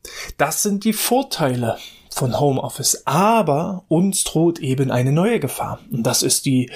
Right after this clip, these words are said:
entweder Homeoffice oder Karriere-Risiko. Denn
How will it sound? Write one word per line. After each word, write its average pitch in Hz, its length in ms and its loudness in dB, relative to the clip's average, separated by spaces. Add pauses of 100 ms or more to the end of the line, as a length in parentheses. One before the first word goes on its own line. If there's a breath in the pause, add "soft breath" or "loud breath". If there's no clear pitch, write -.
(300 loud breath)
entweder 165 720 4
Homeoffice 214 720 0
oder 175 520 4
Karriere-Risiko. 143 2250 0 (840)
Denn - 360 0